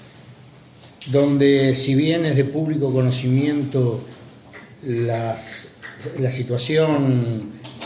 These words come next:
en la cual está atravesando desde el punto de vista financiero, hay muchas versiones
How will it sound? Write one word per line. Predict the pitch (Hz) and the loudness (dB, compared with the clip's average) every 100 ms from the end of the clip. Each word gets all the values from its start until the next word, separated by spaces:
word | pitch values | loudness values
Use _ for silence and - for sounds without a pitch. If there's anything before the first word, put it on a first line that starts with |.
| 151 | -4
en | |
la | 123 | -2
cual | 135 135 | 2 2
está | 123 139 | 2 0
atravesando | 120 113 113 156 165 139 120 | 0 0 0 0 0 0 0
desde | 107 | -2
el | 95 | -6
punto | 117 127 123 | -4 -2 -2
de | 117 | -2
vista | 127 131 120 107 98 92 | -2 -2 -2 -2 -6 -12
financiero, | - 113 113 - 151 151 160 190 - - - - - - - - - - - - - | -8 -6 -6 -6 0 0 0 -4 -12 -18 -20 -20 -20 -20 -20 -20 -20 -20 -20 -20 -6
hay | 175 175 170 165 156 147 143 147 | 0 2 4 2 2 2 0 -2
muchas | 170 156 165 135 | -2 0 2 2
versiones | 123 - 156 156 156 | 0 0 0 0 -2